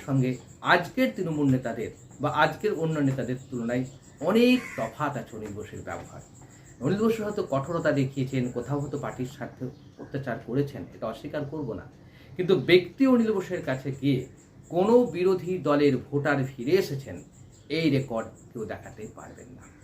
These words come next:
তো যাই হোক, অনিল বোসের সাফল্যের জন্য অনিল বসু জিততেন, এটা নিয়ে আমার মনে এখন কোনো দ্বিমত নেই। যাই হোক, আমরা যদি একটু ঘুরে আসি উলুবেড়িয়া এবং হাওড়া লোকসভা,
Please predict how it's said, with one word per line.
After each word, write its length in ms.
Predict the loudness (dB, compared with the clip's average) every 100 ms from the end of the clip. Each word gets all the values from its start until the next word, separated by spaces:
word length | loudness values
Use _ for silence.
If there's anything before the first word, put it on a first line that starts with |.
| -20 -20 -20 -20 -20 -20 -20 -20 -20 -20 -20 -20 -20 -10
তো 60 | 2
যাই 160 | 6 8
হোক, 260 | 6 4
অনিল 160 | 2 4
বোসের 200 | 2 0
সাফল্যের 480 | -4 -8 -6 -10 -8
জন্য 180 | -6
অনিল 140 | -4 -4
বসু 220 | -6 -14
জিততেন, 380 | -14 -16 -14 -14 -6
এটা 200 | 0 0
নিয়ে 140 | 2
আমার 300 | 0 0 0
মনে 240 | 0 0 -2 -6 -20 -14 -6
এখন 320 | -2 0 0
কোনো 200 | 0 -2
দ্বিমত 360 | -4 -6 -8 -10
নেই। 200 | -14 -16 -18 -20 -20 -20 -20 -20 -20 -20 -20 -20 -20 -20 -20 0
যাই 260 | 4 6 6
হোক, 100 | 2 -4 -20 -20 -20 -14 -4
আমরা 240 | -2 0
যদি 260 | -2 -6 -6
একটু 480 | 0 0 0 -2 -2 -6 -12
ঘুরে 200 | -2 2
আসি 340 | 4 2 -4 -4
উলুবেড়িয়া 680 | -2 0 2 4 4 4 0 -10 -10
এবং 460 | -4 0 2 0 -8 -18 -20 -20 -20 -20 -20 -20 -20 -20 -20 -20 -20 -20 -20 -20 -20 -20 -4
হাওড়া 200 | 0 0
লোকসভা, 360 | -2 -8 -14